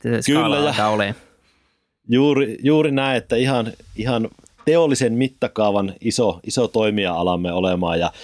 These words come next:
Speaker 2: ja tässä oli ne, mitä ollaan jo tehty, mutta tietysti kun katse on aina eteenpäin, niin sitten se portfolio, mitä ollaan nyt sitten kehittämässä ja, ja tulevaisuudessa rakentamassa, niin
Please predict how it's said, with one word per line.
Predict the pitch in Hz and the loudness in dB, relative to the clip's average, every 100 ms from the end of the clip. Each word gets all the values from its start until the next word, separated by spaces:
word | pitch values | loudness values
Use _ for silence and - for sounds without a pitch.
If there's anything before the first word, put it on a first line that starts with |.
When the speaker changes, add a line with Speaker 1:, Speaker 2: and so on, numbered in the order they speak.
| - - | -20 -8
Speaker 2:
ja | 92 | -4
tässä | 104 - | -2 -2
oli | 110 101 | -2 0
ne, | 107 | 0
mitä | 110 107 110 98 98 - | -2 -2 -2 -2 -4 -10
ollaan | - 98 90 92 | -8 -2 0 0
jo | 90 | 0
tehty, | 101 196 156 - | 0 -2 -2 0
mutta | 123 117 - 117 | 0 0 -2 -2
tietysti | - 110 95 - | 0 -2 -2 -8
kun | - 107 | -6 -2
katse | 117 110 - 110 | -2 -2 0 0
on | 107 | 0
aina | 123 117 | -2 0
eteenpäin, | 117 120 120 107 90 104 104 | -2 -2 -2 -2 -2 0 0
niin | 92 | -2
sitten | 107 - 101 90 - - | -4 -4 -4 -4 -12 -10
se | - 110 | -4 -2
portfolio, | 113 107 - 110 101 104 95 92 | 0 -2 -2 -2 0 0 -2 -4
mitä | - 104 - 101 90 - | -6 -4 0 -2 -2 -4
ollaan | 98 98 101 | -2 0 -2
nyt | 101 | -4
sitten | 107 - 101 | -8 -4 -4
kehittämässä | 87 107 113 - 101 95 - 98 | -2 -2 -2 -2 -2 -4 -2 -2
ja, | 95 98 | -2 -4
ja | 95 | -8
tulevaisuudessa | - 104 104 95 92 101 87 - | -4 -2 0 0 -2 -4 -8 -10
rakentamassa, | 87 104 98 101 - 101 | -6 -6 -4 -6 -6 -6
niin | 98 | -8